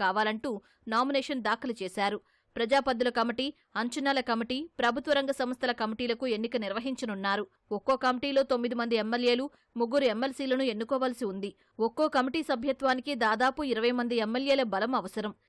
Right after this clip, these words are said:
ఎన్నికైన సభ్యత్వాలకు అనుగుణంగా ఆయా పార్టీలతో మాట్లాడి చైర్మన్ను స్పీకర్ ప్రకటిస్తారు. వీటిల్లో కీలకమైన పీఏసీ చైర్మన్ పదవి ప్రధాన ప్రతిపక్ష పార్టీ సభ్యుడికి ఇవ్వడం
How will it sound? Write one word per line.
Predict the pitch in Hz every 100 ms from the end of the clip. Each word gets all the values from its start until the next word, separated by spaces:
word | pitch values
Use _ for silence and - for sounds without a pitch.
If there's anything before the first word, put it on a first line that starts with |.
| -
ఎన్నికైన | 208 262 311 320
సభ్యత్వాలకు | 302 233 208 262 294 277 277 254
అనుగుణంగా | 247 240 247 240 294 - 202
ఆయా | 240 277
పార్టీలతో | 277 254 285 285 277 269
మాట్లాడి | 240 233 254 240 277 -
చైర్మన్ను | 233 247 262 254
స్పీకర్ | 285 - 233 262
ప్రకటిస్తారు. | 233 185 - 220 - 202 208 - _ -
వీటిల్లో | 262 285 294 294
కీలకమైన | 277 240 269 285 277 277
పీఏసీ | 240 240 269 285
చైర్మన్ | - 240 247 247
పదవి | 226 220 285
ప్రధాన | - 208 254 277
ప్రతిపక్ష | 262 214 269 302 294
పార్టీ | 254 240 262
సభ్యుడికి | 240 196 247 269 277
ఇవ్వడం | 226 208 254